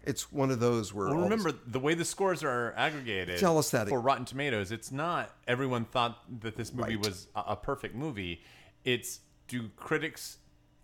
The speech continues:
Speaker 2: think that this is good or bad, and it means a hundred percent of the critics thought this was a
Speaker 1: That's
Speaker 2: good
Speaker 1: a
Speaker 2: movie.
Speaker 1: positive, a thumbs up.
Speaker 2: Thumbs up or thumbs down.
Speaker 1: That's correct. Where
Speaker 2: And
Speaker 1: people think when they see that hundred, "Oh my God, all the critics gave it a hundred percent."
Speaker 2: No.
Speaker 1: No, that's
Speaker 2: That's
Speaker 1: not
Speaker 2: not
Speaker 1: the
Speaker 2: how it
Speaker 1: case.
Speaker 2: works.
Speaker 1: I know. It's
Speaker 2: So,
Speaker 1: misleading.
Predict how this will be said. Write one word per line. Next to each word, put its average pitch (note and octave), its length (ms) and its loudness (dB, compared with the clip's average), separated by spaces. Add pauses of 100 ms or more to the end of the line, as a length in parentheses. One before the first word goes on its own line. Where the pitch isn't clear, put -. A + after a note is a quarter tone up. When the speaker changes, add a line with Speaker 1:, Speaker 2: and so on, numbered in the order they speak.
(100)
Speaker 2:
think C#3+ 180 0
that C3 160 -2
this B2+ 200 0
is G#2+ 180 -2
good C3+ 260 4
or C3 120 2
bad, F#2 540 2
and G#2 100 -2
it F2 80 -8
means G2+ 220 -4
a G#2 40 -2
hundred C3+ 240 -2
percent C3+ 260 -4
of A#2+ 60 -2
the A#2 60 -4
critics G#2+ 380 -4
thought G2 380 -2
this G2+ 200 -4
was G2 180 -4
a F2+ 140 -2
Speaker 1:
That's A2 300 2
Speaker 2:
good F2+ 80 -2
Speaker 1:
a - 20 -10
Speaker 2:
movie. F#2 80 -4
Speaker 1:
positive, C#3 440 4
a A#2+ 60 -2
thumbs C3 380 2
up. - 340 4 (120)
Speaker 2:
Thumbs D3+ 260 4
up E3+ 140 4
or E3 40 -4
thumbs C3 280 0
down. A2 100 4
Speaker 1:
That's B2 200 8
correct. C#3 400 4
Where C3+ 180 4
Speaker 2:
And - 160 4
Speaker 1:
people D3 240 4
think C3+ 220 0
when C3 100 2
they B2 80 2
see D3 200 2
that B2+ 160 2
hundred, D3+ 320 0
"Oh F#3 80 2
my F#3+ 140 4
God, F3+ 240 4
all F3 140 2
the E3+ 80 2
critics F#3+ 340 -2
gave E3+ 180 4
it D3 60 2
a C3+ 40 0
hundred E3+ 320 -2 (220)
percent." F#3+ 520 6
Speaker 2:
No. B2+ 280 8
Speaker 1:
No, C3 300 10
that's G#2+ 180 0
Speaker 2:
That's A#2 80 4
Speaker 1:
not C#3 120 8
Speaker 2:
not C#3+ 160 8
Speaker 1:
the C3 80 4
Speaker 2:
how B2+ 60 6
it A#2 60 0
Speaker 1:
case. A#2+ 60 0
Speaker 2:
works. F2 320 -2
Speaker 1:
I G2+ 120 -2
know. A#2 240 0 (320)
It's - 120 -4
Speaker 2:
So, C3+ 100 6
Speaker 1:
misleading. A2+ 520 2